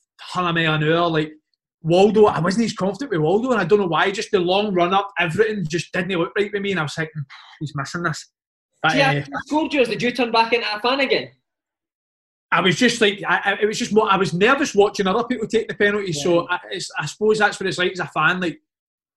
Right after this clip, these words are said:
Speaker 1: you're nervous watching, but when you're playing, it's completely different. I still get that sometimes if I was on the bench watching the game, which was basically every week for the last two years.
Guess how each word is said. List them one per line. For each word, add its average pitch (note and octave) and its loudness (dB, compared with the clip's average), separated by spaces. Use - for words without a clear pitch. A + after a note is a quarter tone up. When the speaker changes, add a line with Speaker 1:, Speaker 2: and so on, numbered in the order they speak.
Speaker 1:
you're D#3+ 4
nervous G3 2
watching, F#3+ 0
but F3 -10
when E3 -6
you're D3 -6
playing, E3+ 0
it's E3+ -8
completely D#3 -6
different. D#3+ -6
I E3+ -2
still A#3 2
get G3 0
that G#3 -4
sometimes G#3 -4
if D#3+ -8
I F3 0
was D#3+ 0
on E3+ 2
the D#3 0
bench E3+ -2
watching G3+ -2
the - -6
game, G3 0
which E3+ -4
was C3+ -8
basically D#3+ -4
every D3 0
week F3 -2
for E3 -12
the E3 0
last D3+ -2
two C#3+ -2
years. E3 0